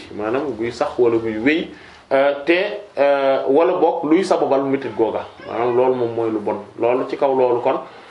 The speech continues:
Borom bi subhaanahu dafa am mbir yoo xamante ne nit ñi dinañ ko gis xam ne lii lu bon la, waaye, euh,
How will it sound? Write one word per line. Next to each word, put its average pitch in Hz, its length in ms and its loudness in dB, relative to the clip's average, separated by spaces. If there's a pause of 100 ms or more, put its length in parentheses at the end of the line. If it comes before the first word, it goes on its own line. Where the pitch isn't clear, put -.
(140)
Borom 147 260 2
bi 151 60 -6
subhaanahu 127 440 -2
dafa 143 180 2
am 151 140 0
mbir 165 180 2
yoo 151 160 4
xamante 135 300 -2
ne 127 160 0
nit 143 280 -2
ñi 135 100 -2
dinañ 131 260 -2
ko 131 160 -6
gis 135 200 -10 (120)
xam 139 160 0
ne 131 80 4
lii 120 180 -2
lu 107 80 -2
bon 113 220 0
la, 135 180 0
waaye, 135 380 0 (520)
euh, 120 1160 0